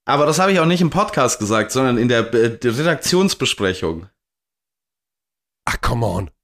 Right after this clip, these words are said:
Speaker 1: Ja, ja, das habe ich in der Redaktionsbesprechung mit, ähm, Grüße gehen raus, Flo Weiß, Sarah Holz und Manuel Tamm gesagt letzte Woche.
Speaker 2: Ah, und ich habe den Podcast abgesucht.
Speaker 1: <laughs>
Speaker 2: Oh mein Gott, was für ein totaler Dilettantismus von mir.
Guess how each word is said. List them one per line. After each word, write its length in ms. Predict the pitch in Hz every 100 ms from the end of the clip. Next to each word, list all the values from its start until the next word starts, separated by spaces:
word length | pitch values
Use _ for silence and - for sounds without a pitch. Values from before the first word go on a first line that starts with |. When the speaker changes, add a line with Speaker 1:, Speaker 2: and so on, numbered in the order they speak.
| _ _ _ -
Speaker 1:
Ja, 140 | 131
ja, 220 | 160 147
das 180 | 113 107
habe 80 | 131
ich 80 | 135
in 60 |
der 180 | 131 120
Redaktionsbesprechung 1040 | 139 135 - 165 175 - - 143 151 139 127
mit, 240 | 117 -
ähm, 380 | 123 110 107 104
Grüße 400 | 135 196 - 139
gehen 180 | 135 120
raus, 300 | 113 147 -
Flo 320 | - 147 135
Weiß, 300 | 131 156 -
Sarah 340 | 139 135 139
Holz 260 | 127 151 151
und 100 | 127
Manuel 320 | 127 135 120
Tamm 280 | - 143 135
gesagt 340 | 101 95 82
letzte 300 | 95 90 98
Woche. 220 | 87 85 85
Speaker 2:
Ah, 380 | 160 147 135
und 160 | 143 143
ich 120 | -
habe 80 | 147
den 180 | 135 131
Podcast 560 | - - - 120 -
abgesucht. 640 | - - 120 98 101 107 -
Speaker 1:
<laughs> 60 | - - - - 147 151 - -
Speaker 2:
Oh 200 | 127 120
mein 280 | 120 117 98
Gott, 280 | 123 120 113
was 160 | 117
für 140 | - 117
ein 220 | 117 107
totaler 420 | 120 113 120 123
Dilettantismus 880 | 110 110 110 110 107 113 104 98 95
von 200 | - 98
mir. 220 | 98 98